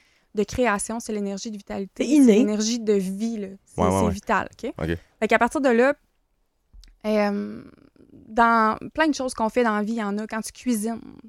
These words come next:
Speaker 1: t'as de l'énergie sexuelle qui est activée là-dedans. Dans tout ce que tu fais et que t'adores faire,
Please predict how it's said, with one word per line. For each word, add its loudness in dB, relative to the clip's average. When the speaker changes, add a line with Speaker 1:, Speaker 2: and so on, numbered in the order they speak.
Speaker 1:
t'as 0
de -6
l'énergie -4
sexuelle -4
qui -6
est -4
activée -6
là-dedans. -10
Dans 2
tout -6
ce -10
que -4
tu -8
fais -4
et -4
que -6
t'adores -4
faire, -14